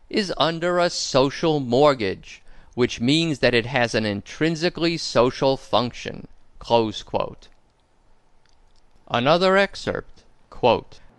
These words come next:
"God gave the earth to the whole human race for the sustenance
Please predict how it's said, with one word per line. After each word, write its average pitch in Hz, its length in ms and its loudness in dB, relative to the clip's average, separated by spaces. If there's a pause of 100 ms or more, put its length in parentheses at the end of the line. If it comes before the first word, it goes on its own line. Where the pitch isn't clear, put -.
(260)
"God 156 480 2
gave 156 360 -2
the 120 220 -2
earth 123 400 0 (180)
to 123 140 -6
the 101 180 4 (120)
whole 160 280 4
human 175 420 -2
race 175 420 2
for 110 160 -4
the 104 120 -2
sustenance 165 840 -2